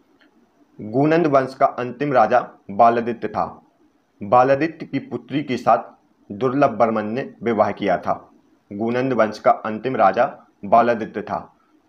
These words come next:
चूँकि इसका कोई पुत्र नहीं था, इसकी एक पुत्री थी जिसका विवाह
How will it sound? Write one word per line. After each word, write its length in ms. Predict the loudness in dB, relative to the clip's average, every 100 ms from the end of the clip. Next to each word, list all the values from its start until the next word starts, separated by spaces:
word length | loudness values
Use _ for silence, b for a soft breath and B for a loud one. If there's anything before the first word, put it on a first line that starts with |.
| -6
चूँकि 440 | -6 -4 -8 -10 -6
इसका 260 | -6 0 0
कोई 240 | 0 -6
पुत्र 440 | -8 -6 -6 -4 -4
नहीं 280 | -4 -6
था, 360 | -4 -4 -4 -12 -10
इसकी 280 | -10 -4 -2
एक 180 | -2 -4
पुत्री 320 | -10 -4 -4
थी 320 | -2 -6 -6 B B B
जिसका 340 | -4 -4 0 0
विवाह 340 | 0 0 0